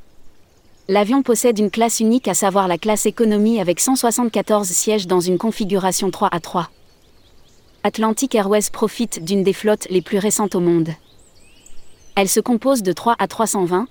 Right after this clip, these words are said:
dont deux A trois cent vingt Neo intégrés à la flotte en deux mille dix-neuf et deux mille vingt, et de deux hélicoptères Leonardo A W cent trente-neuf virgule seize H quarante-cinq.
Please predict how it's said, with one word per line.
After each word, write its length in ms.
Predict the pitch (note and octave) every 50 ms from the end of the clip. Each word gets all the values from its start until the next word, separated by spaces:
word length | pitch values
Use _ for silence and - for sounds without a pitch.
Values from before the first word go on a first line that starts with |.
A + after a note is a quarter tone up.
| - _ _ _ -
dont 160 | - E3+ G3 F#3+
deux 160 | F3 A#3+ D4+
A 100 | C#4+ B3
trois 220 | - - B3 A#3+
cent 180 | - - A3+ G#3+
vingt 140 | G3+ G#3+ G#3+
Neo 180 | G#3+ G#3 G#3
intégrés 480 | G#3+ G#3 F#3+ - G#3+ F3+ F#3 G3 A3 G#3
à 60 | F3+
la 100 | F3 E3+
flotte 300 | - - A3+ A3 G#3+ -
en 100 | G3+ F#3
deux 120 | E3 G#3+
mille 180 | A3+ A3+ G#3 F#3
dix-neuf 360 | F#3+ F#3+ F3 F#3+ F#3 F3+ -
et 60 | F#3+
deux 80 | E3 G3+
mille 220 | G#3 G3+ F#3+ F3+
vingt, 200 | E3 F3+ F3 G#3+ - - _ _ _ - -
et 40 | G3
de 120 | F3+ G3
deux 240 | F3+ F3 C#4 C#4+ C4
hélicoptères 560 | C4+ A#3 A3+ - A3+ G#3 - - A#3 G#3 G3
Leonardo 540 | F#3 G#3 A3 A3+ G#3+ G#3+ G3+ G3 G3+ A3+ A3+ -
A 100 | G#3 F#3+
W 380 | G#3 G#3 F#3+ G3+ G3+ F3+ G#3
cent 180 | G3 - A#3+ A#3
trente-neuf 420 | - - A#3 G#3 - A3+ A3+ -
virgule 360 | F#3+ G3+ F#3+ F3 F#3 G3 F3+
seize 240 | - - G#3+ G3 F3+
H 160 | F#3+ F#3 -
quarante-cinq. 680 | - A3+ G3+ G3 G3 F#3 F3 - F#3 F3+ A3+ C4 - -